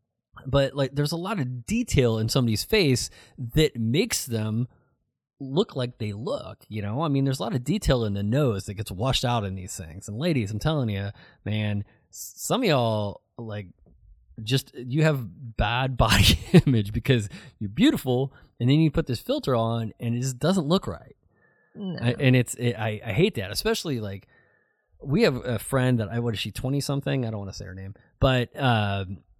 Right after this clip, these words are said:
Speaker 1: she is a pretty, pretty girl.
Speaker 2: Yes.
Speaker 1: And she puts that filter on, and I'm like, "I don't,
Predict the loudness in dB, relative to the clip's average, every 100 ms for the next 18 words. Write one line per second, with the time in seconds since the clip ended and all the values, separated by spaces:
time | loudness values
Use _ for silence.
0 | _ _ -6 0 0 6 8 8 2 -2
1 | _ _ _ _ _ _ _ _ -6 -4
2 | -6 -20 -2 2 2 0 -4 -8 -6 -4
3 | -4 -6 -6 -8 -10 -20 -20 _ -2 -2
4 | -6 -14 -16 -2 2 4 4 2 0 -2
5 | 0 0 0 0 -2 -2 -4 -4 -2 -2
6 | 0 0 2 2 2 0 2 2 0 -4
7 | -6 -6 -4 -2 -2 -4